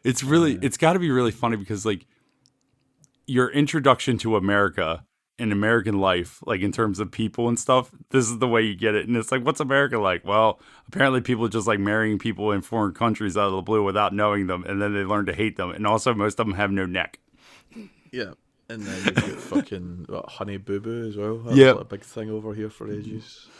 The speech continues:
Speaker 2: <laughs> That's just how you look at America.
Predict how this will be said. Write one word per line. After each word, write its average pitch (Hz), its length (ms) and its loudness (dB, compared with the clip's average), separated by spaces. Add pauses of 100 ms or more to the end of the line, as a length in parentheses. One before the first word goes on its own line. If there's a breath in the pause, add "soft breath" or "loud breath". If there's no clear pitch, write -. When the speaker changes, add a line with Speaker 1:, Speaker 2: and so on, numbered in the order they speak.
(200)
Speaker 2:
<laughs> 427 80 2 (1300 soft breath)
That's - 220 -14
just 95 240 -14
how 98 140 -6
you 98 200 -8
look 95 240 -10
at - 60 -10
America. 95 500 -12